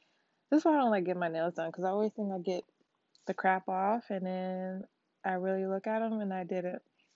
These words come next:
Um, for y'all that still have y'all nails on, what are y'all doing? Like, are y'all doing them yourselves, or you about to take 'em off, or you just gonna ride 'em out and look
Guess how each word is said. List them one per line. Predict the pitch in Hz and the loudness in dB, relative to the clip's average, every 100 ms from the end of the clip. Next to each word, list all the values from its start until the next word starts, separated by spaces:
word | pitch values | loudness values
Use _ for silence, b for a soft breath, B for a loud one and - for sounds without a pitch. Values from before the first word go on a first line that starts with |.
| _ _ _ _ _ _ - | _ _ _ _ _ _ 0
Um, | 208 202 202 190 - | 2 2 -2 -4 2
for | 226 | 6
y'all | 214 226 220 | 8 6 6
that | 208 | 2
still | - 220 | 4 2
have | 208 196 | 4 2
y'all | 196 190 | 2 2
nails | 196 196 202 190 | 2 2 2 2
on, | 196 190 | 0 0
what | 196 | -2
are | 262 | -2
y'all | 262 233 | 0 0
doing? | 190 214 185 180 _ _ _ _ _ _ | -2 -2 -6 -8 _ _ _ _ _ _
Like, | 190 180 180 | 0 0 0
are | 196 | 0
y'all | 190 190 | 2 2
doing | 190 202 | 2 0
them | 208 208 | 0 0
yourselves, | 202 - 262 277 269 262 | -2 0 0 2 0 0
or | 214 190 185 185 190 _ _ _ _ _ - | -2 0 0 -2 -6 _ _ _ _ _ -2
you | 190 | -2
about | 180 | -2
to | 180 | -2
take | 190 175 | -2 -2
'em | 185 | -4
off, | 202 - | -6 -4
or | 208 | 0
you | 196 | 0
just | 180 185 | 0 -4
gonna | 185 180 | -2 0
ride | 180 180 | 0 0
'em | 180 | 0
out | 180 180 - _ - | 0 -2 -6 _ -6
and | 202 190 | -4 0
look | 196 | -2